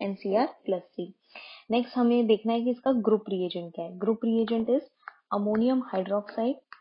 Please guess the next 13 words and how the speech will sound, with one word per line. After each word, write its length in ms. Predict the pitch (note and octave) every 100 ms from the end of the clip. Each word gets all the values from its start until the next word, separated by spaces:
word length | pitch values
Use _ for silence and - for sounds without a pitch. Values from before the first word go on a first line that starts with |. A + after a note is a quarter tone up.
| _ -
plus 160 | A#3 C#4 - _ - _ - _ - - A3
एन 180 | G#3+
एच 180 | G#3 A3 -
फ़ोर 340 | A#3+ A#3+ C#4+ - _ _
सी 380 | - - A3 F3+
एल, 100 | F3+ - - -
ये 140 | G#3
इसका 280 | G#3+ - A3
ग्रुप 320 | G#3 G3+ G3+ -
रिएजेंट 520 | G3 F3+ F3+ G3+ G3+
होता 180 | G3 F#3+
है। 200 | A#3 - - - - - -
And 460 | F#3+ F#3 F#3 F#3+